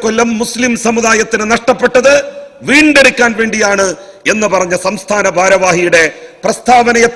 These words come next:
തള്ളിപ്പറയാൻ അദ്ദേഹം, ഇവിടുത്തെ മുസ്ലിം ലീഗിന്റെ നേതാക്കന്മാർ സന്നദ്ധമാകുമോ?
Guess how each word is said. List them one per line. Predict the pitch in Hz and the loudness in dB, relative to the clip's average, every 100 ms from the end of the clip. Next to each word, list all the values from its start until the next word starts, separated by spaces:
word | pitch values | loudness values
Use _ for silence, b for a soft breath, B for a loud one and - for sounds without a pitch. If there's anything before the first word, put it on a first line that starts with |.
| - | 0
തള്ളിപ്പറയാൻ | 233 269 - 226 202 151 95 - - - - - - - 151 | 2 2 2 2 2 0 -6 -16 -16 -18 -16 -16 -16 -10 -6
അദ്ദേഹം, | 160 185 180 170 151 - - 147 | 0 0 0 -6 -12 -20 -14 -8
ഇവിടുത്തെ | 170 175 175 | -6 -4 -4
മുസ്ലിം | 165 196 185 | -6 -8 -6
ലീഗിന്റെ | 190 180 175 170 | -6 -2 0 0
നേതാക്കന്മാർ | 185 190 190 180 165 156 - - - | 0 -2 -4 -2 -2 -4 -10 -20 -12
സന്നദ്ധമാകുമോ? | 156 160 175 175 165 165 165 | -8 -6 -4 -2 -2 -2 -4